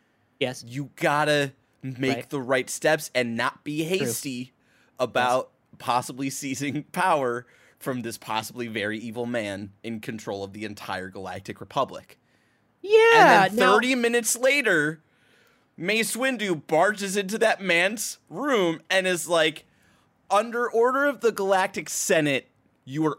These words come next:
Speaker 2: under arrest."
Speaker 1: Okay. Now, there's
Speaker 2: You
Speaker 1: a difference between arresting the Chancellor and seizing power over all government.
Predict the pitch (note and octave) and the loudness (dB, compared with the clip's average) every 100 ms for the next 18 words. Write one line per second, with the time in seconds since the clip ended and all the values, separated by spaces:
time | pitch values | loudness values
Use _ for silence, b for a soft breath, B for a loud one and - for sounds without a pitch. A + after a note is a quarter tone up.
0 | - D3 B2+ A#2+ A#2 G#2 F#2 - - - | -2 -2 -2 -4 -4 -6 -12 -16 -12 -12
1 | - - _ _ _ _ _ - A#3 A#3 | -12 -18 _ _ _ _ _ 0 0 0
2 | F3 B2 A2 _ _ _ _ F3 G3+ G3+ | -2 -2 -6 _ _ _ _ 2 6 4
3 | G#3 _ _ - G#3 F#3+ G3 D3 A3+ C4 | 2 _ _ 2 4 4 2 2 0 0
4 | F4+ G4 - C4 - A#3+ A#3+ G3 F#3+ E3+ | -2 -2 -4 -4 -2 0 2 2 0 4
5 | F3+ G#3 - B3 B3 B3 - F#3 E3+ - | 4 4 0 -2 0 -4 -2 0 0 -2
6 | F3 E3 E3 E3 - F3+ E3+ F3+ - D3+ | -2 0 -2 -6 -10 -10 -8 -8 -4 0
7 | D3+ D3+ C#3+ C#3+ C#3 - B2+ B2+ - C3+ | 2 2 0 -2 -2 -2 -2 -2 0 0
8 | C3 B2 B2 - | 2 -2 -10 -18